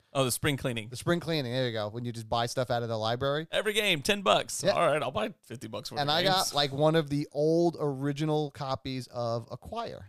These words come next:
Speaker 2: that
Speaker 1: Was it from
Speaker 2: hotel.
Speaker 1: the Milton Brothers?
Speaker 2: It was from the Mi-, yeah, from the Milton Parkers or something like that, right? What, what was it?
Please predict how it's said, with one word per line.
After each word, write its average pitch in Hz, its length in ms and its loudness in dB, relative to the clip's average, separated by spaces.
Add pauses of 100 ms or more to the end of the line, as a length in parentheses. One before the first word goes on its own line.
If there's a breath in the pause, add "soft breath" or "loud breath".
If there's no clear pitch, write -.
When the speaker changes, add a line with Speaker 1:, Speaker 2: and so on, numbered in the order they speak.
Speaker 2:
that 113 120 -4
Speaker 1:
Was 139 100 -2
it 135 100 2
from 135 140 0
Speaker 2:
hotel. 147 160 2
Speaker 1:
the 120 180 -2
Milton 139 300 -8
Brothers? 180 400 -6 (260)
Speaker 2:
It 151 80 0
was 156 160 4
from 208 160 2
the 214 80 2
Mi-, 220 80 0
yeah, 220 180 2
from 175 200 -4
the 175 40 0
Milton 196 320 -2
Parkers 202 480 -4
or 123 60 -10
something 113 260 -4
like - 20 -4 (120)
that, - 20 -8
right? 143 160 -4
What, 190 200 -8 (160)
what 139 100 -14
was 175 100 -12
it? 214 120 -12